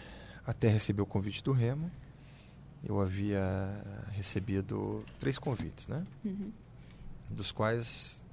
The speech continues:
Speaker 1: não, não, não, não entendia se ainda o convite que eu gostaria.
Speaker 2: Uhum.
Speaker 1: E algumas sondagens.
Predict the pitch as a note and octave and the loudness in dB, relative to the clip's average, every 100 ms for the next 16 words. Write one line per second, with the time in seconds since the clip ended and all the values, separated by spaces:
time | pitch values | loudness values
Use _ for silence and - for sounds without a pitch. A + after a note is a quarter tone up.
0 | - - A2+ A#2 A#2 A#2 C3 C3 - - | -16 -8 -4 -4 -4 -6 -8 -10 -16 -16
1 | - - - A2 A2 A#2 - - - - | -16 -16 -10 -6 -6 -8 -10 -14 -16 -16
2 | - - - - - - D3+ C#3 - D3+ | -16 -16 -16 -16 -16 -10 -6 -6 2 8
3 | D#3 D3 B2+ B2 C#3 - B2+ B2+ C3 C3 | 8 8 6 8 6 6 6 4 6 4
4 | C3 - - - - - - A#2+ A2 A#2+ | 4 -6 -16 -16 -16 -14 2 4 4 2
5 | - A#2 A2+ A#2 G2+ D#2+ - - - F#3 | 2 2 2 2 0 -2 -10 -14 -8 -4
6 | F#3+ F3+ - - - - - - F#3+ E3+ | -2 -2 -6 -10 -12 -14 -12 6 8 8
7 | F3+ - F3+ D#3 G#2 G2 - | 6 4 2 2 2 -2 -8